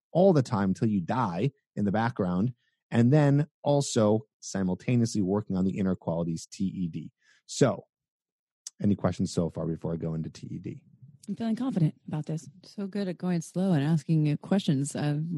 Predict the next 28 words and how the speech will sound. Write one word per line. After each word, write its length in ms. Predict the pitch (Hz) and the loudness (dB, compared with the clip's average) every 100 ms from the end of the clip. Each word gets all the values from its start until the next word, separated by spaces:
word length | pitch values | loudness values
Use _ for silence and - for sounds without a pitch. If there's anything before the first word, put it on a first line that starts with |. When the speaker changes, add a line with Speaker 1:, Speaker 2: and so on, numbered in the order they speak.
| 143 | -4
Speaker 3:
um, 360 | 175 165 165 190 | 0 0 -2 -4
maybe 440 | 175 170 170 170 | 0 2 2 2
I, 60 | 165 | 2
we 160 | 175 | 6
need 140 | 190 165 | 6 6
to 60 | |
start 200 | 170 165 | 4 4
doing 200 | 156 - | 8 8
that. 420 | 202 311 415 - - | 10 8 6 2 -2
<laughs> 500 | - 339 392 196 151 - - _ - - - - | -8 -2 0 2 0 -6 -20 _ -16 -14 -14 2
Speaker 2:
We're 80 | 240 | 4
like, 140 | 240 | 6
"All 80 | 285 | 6
right, 80 | 285 | 6
all 60 | |
right, 120 | 247 254 | 4 2
all 60 | |
right, 120 | 220 | 2
Speaker 3:
We 40 | 202 | 2
Speaker 2:
next, 200 | 220 - | 0 0
Speaker 3:
just, 40 | |
we 60 | 262 | -4
Speaker 2:
next." 120 | 254 | -2
Speaker 3:
just 120 | 269 | -6
talk 180 | 233 180 | -8 -6
really 160 | 180 160 | -6 -6
fast 240 | 185 185 | -6 0
forever. 240 | 196 170 | 2 2